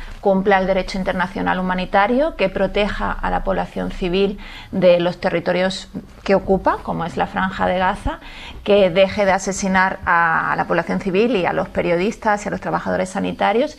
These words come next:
También pedimos a Hamas que libere a,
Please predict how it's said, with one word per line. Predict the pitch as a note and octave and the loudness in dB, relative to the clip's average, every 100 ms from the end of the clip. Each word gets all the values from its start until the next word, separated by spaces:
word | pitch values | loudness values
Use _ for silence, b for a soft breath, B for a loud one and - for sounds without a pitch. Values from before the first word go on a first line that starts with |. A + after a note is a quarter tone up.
| B B B | B B B
También | F3+ F3+ G3 A#3 | 2 4 4 4
pedimos | A3 F#3+ G3 F#3+ | 2 2 0 0
a | G3 | -2
Hamas | F#3+ F#3+ G3 G3+ - | 0 2 2 0 -4
que | - F#3+ | -2 0
libere | F3+ F3+ F#3 F#3 F3+ - | 2 2 4 4 0 0
a, | F3+ F3 F3 F3 | 2 2 0 -2